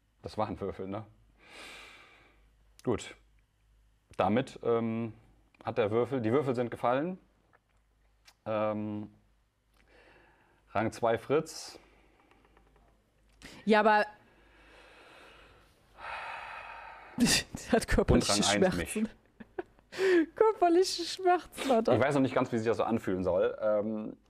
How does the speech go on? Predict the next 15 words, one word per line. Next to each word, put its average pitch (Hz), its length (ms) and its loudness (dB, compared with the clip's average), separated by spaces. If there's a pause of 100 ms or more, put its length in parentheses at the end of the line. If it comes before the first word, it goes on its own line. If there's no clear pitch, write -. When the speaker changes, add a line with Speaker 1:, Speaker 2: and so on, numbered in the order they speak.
(300)
Speaker 2:
Ja. 185 180 4
Speaker 1:
also 113 160 4
meine 123 300 0
Hoffnung 135 340 -2
ist 139 180 -4
ja, 147 240 0
dass 120 280 -8
Rang 110 180 -8
eins 139 380 -4
erfahren 135 680 -6 (1040)
es 110 180 -6
ein 107 200 -4
bisschen 117 260 -4
härter 110 320 -2
bekommt. 107 500 -4